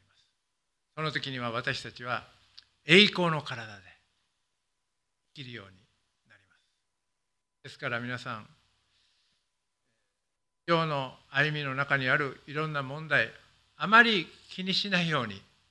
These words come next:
していただきたいと思います。上を見て、神が与えた地位、自分に対する地位を見て、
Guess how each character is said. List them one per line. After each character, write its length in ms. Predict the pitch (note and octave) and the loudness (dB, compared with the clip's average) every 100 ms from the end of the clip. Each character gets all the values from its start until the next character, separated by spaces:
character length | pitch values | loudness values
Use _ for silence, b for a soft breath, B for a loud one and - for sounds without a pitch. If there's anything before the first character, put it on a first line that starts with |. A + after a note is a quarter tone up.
| _ _ | _ _
し 100 | - | -20
て 100 | - | -16
い 40 | A#2 | -16
た 80 | G#2 | -16
だ 40 | |
き 20 | |
た 60 | G2+ | -18
い 20 | |
と 60 | F#2+ | -20
思 0 | |
い 0 | |
ま 60 | F#2+ | -20
す。 80 | F#2+ _ _ _ _ _ _ _ - | _ _ _ _ _ _ _ _ 2
上 240 | F#3+ G3 | 6 8
を 100 | G3 | 6
見 140 | E3+ C#3 | 2 -6
て、 160 | G#2+ - _ _ _ _ _ | -12 -18 _ _ _ _ _
神 240 | - G3+ F3 | 6 8 10
が 80 | D#3 | 10
与 220 | D#3+ D#3+ | 10 6
え 60 | |
た 120 | D#3 D3 | 6 2
地 380 | - - A#3 | 0 2 2
位、 20 | F3+ | 0
自 180 | D3+ | -4
分 140 | F#3 G3 | -2 0
に 60 | |
対 180 | F#3 F3 | 6 6
す 100 | D#3 | 6
る 80 | D3+ | -2
地 280 | - A#3+ A3+ | -2 2 4
位 60 | |
を 80 | D#3+ | 4
見 120 | A#2 | 0
て、 160 | G#2+ G#2 | -8 -18